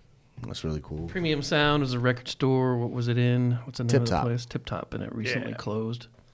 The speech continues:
Speaker 2: Sadly.
Speaker 3: It'll be back.
Speaker 2: Yeah.
Speaker 3: Don't worry.
Speaker 1: Yeah, I'm, that, that sounds good. I, I found a lot of, uh, really nice, useful, and, uh, enjoyable records in that store.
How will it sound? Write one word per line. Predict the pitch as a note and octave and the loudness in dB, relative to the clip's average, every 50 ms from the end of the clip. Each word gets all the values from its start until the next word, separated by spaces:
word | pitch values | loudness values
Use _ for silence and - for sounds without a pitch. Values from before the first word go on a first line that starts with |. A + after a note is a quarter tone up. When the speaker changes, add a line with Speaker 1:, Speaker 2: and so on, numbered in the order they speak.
| _ _ _ - - - _ _ - _ - _ _ - - | _ _ _ -20 -20 -20 _ _ -20 _ -20 _ _ -20 -14
Speaker 2:
Sadly. | - - F#2 F#2 G2+ G#2 A2 A#2 - - - | -8 -6 -6 -6 -6 -8 -10 -10 -12 -10 -6
Speaker 3:
It'll | - B2 G#2 | -4 -4 -4
be | G2 G2 | -6 -8
back. | F2+ F#2 F2+ F2+ - - - - - - | -8 -10 -12 -12 -14 -20 -20 -20 -16 -10
Speaker 2:
Yeah. | - G#2+ F#2 F2+ - - _ - - - - - - - | -8 -8 -6 -8 -10 -14 _ -20 -20 -20 -20 -20 -4 0
Speaker 3:
Don't | C#3 C3 A#2 G#2+ | 2 2 2 2
worry. | G#2 A2 G2+ F2+ E2+ E2 E2 - - - - - - - - - - _ - - - - - - | 0 0 0 -2 -4 -6 -10 -14 -16 -18 -20 -20 -20 -20 -20 -20 -20 _ -20 -20 -20 -20 -16 -10
Speaker 1:
Yeah, | - E2+ E2 E2 F2 | -6 -4 -2 -2 -2
I'm, | F#2 - - - - - _ | -4 -6 -8 -16 -20 -18 _
that, | - E2+ D2 - - | -8 -8 -8 -6 -6
that | E2 E2 E2 | -6 -6 -4
sounds | - F2+ F2 F2 E2+ | -4 -4 -4 -4 -2
good. | D#2+ F#2+ G2+ G2+ E2+ - - _ _ _ - - - | 0 0 0 0 -2 -6 -16 _ _ _ -20 -14 -8
I, | D#3+ E3 - - D#2+ E2 - - - | -6 -6 -6 -6 -8 -10 -12 -8 -6
I | E2 E2+ E2+ E2 - - | -4 -4 -4 -6 -8 -8
found | - - E2 E2 E2 E2 D#2+ | -4 -2 0 0 0 0 0
a | D#2+ | 0
lot | D#2+ E2 E2 D#2+ E2+ E2+ | 0 0 0 0 0 -2
of, | E2+ E2 D#2 D#2+ | -2 -4 -6 -6
uh, | F2 E2+ E2+ E2 D#2+ D#2+ D#2 - - _ _ _ - - - - - - - - - - - - - - - - - - - - - - - - - - - | -6 -4 -4 -4 -4 -6 -6 -10 -12 _ _ _ -20 -20 -20 -20 -20 -20 -20 -20 -20 -20 -20 -20 -20 -20 -20 -20 -20 -20 -20 -20 -20 -20 -20 -20 -16 -10 -6
really | F2 F2 F2+ F2+ F2+ F2+ F2+ F2+ F2+ F2 F2 - - | -2 2 2 4 4 4 2 2 0 -2 -4 -4 -2
nice, | F#2 F2+ F2+ F2+ F#2 F2+ - - - | 0 2 4 4 2 2 -2 -6 -6
useful, | - F2+ F2+ F2+ F#2 F2+ - - - F2+ F2 F2+ F2+ - | -8 -6 -4 -2 -2 -4 -4 -6 -6 -4 -4 -4 -4 -4
and, | - E2+ E2+ F2 F2 E2 E2+ - | -6 -6 -4 -4 -4 -4 -4 -6
uh, | - D2+ D#2+ C#2+ | -6 -6 -6 -4
enjoyable | D2+ F2 E2+ E2 F#2 F2+ F2+ E2 E2+ E2+ | -4 -4 0 2 2 2 2 2 2 2
records | F#2 G2+ G2 - D#2+ D#2 D#2 - - - - - | 2 2 0 0 -4 -4 -4 -4 -6 -6 -8 -8
in | D2 D#2 | -8 -6
that | D#2+ D2+ - | -6 -8 -8
store. | - - D#2+ D2+ D#2+ E2+ | -6 -4 -4 -4 -6 -8